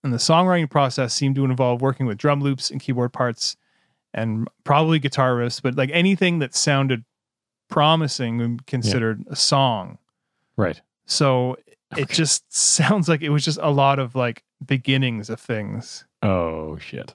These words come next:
Speaker 1: <laughs> Yeah.
Speaker 2: Yeah.
Speaker 1: Just Moby was sort of the first major player to be considered as possible producer.
Speaker 2: Okay.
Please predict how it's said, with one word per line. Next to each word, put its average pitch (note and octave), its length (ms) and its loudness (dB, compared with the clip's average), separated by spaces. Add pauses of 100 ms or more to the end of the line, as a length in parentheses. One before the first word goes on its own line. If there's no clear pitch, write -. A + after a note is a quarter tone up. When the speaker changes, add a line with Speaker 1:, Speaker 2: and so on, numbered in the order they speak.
Speaker 1:
<laughs> - 80 -20
Yeah. C3 240 0 (220)
Speaker 2:
Yeah. G3 200 4
Speaker 1:
Just - 340 -6 (180)
Moby C#3 640 0 (640)
was C3+ 380 -2
sort C#3 300 0
of A#2+ 140 -4
the B2 80 -4
first - 520 -4 (500)
major C#3 720 2
player C3+ 500 0
to A#2 80 -4
be A#2 140 -4
considered B2 580 0
as A2+ 200 -6
possible D3+ 640 0
producer. B2+ 680 -2 (140)
Speaker 2:
Okay. G2 340 0